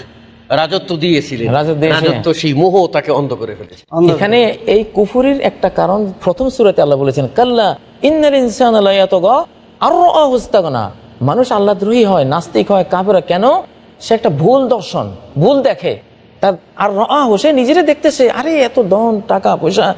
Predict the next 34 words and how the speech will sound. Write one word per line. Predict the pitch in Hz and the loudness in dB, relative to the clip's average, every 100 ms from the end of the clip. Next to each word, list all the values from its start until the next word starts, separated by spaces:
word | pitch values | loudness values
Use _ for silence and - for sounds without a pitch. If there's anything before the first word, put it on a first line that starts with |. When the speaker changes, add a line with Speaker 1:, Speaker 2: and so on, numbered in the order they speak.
| - - | -8 -4
Speaker 2:
শক্তি, | 202 202 196 | -4 -2 -4
সামর্থ্য, | - 196 165 - | -2 -4 -4 -4
আমার | 147 170 214 | -4 -2 -2
মনে | 208 208 | 0 2
হয় | 214 | 2
আর | 180 - - | 0 -4 -6
আল্লাহর | 151 160 143 | -2 -2 0
দরকার | 151 135 160 | -2 0 -2
Speaker 3:
আর | |
Speaker 2:
নাই।" | 165 | 0
Speaker 3:
কিছু | 170 175 | 2 2
দরকার | 156 131 226 | 2 2 2
Speaker 2:
এই | 277 | 2
Speaker 3:
নেই। | 196 | 0
Speaker 2:
ভুল | 156 240 302 | 2 2 2
দর্শন | 262 262 262 330 320 | 0 -2 -2 -4 0
থেকেই | 277 269 294 359 330 - - | 0 2 2 2 -2 -10 -4
সে | 226 | -2
তাগুত | 226 214 196 247 - | -2 0 2 0 0
হয়, | 277 320 | 0 2
আল্লাহদ্রোহী | - 214 202 185 185 | 0 0 0 2 2
হয়। | 160 135 - - - - 127 | 2 2 -2 -12 -20 -8 -4
এ, | 175 | -2
তার | 220 | 0
এই | 247 | 0
দেখাটা | 208 226 247 311 | 2 0 0 0
যে | 320 277 | 0 0
ভুল, | 196 277 196 | 2 2 0
এটা | - 208 | 0 0
মউতের | 180 175 175 | 2 2 0
সময় | 175 202 160 | -2 -2 0
সে | 147 | 0
টের | 135 | 0
পায়। | 117 107 | -2 -8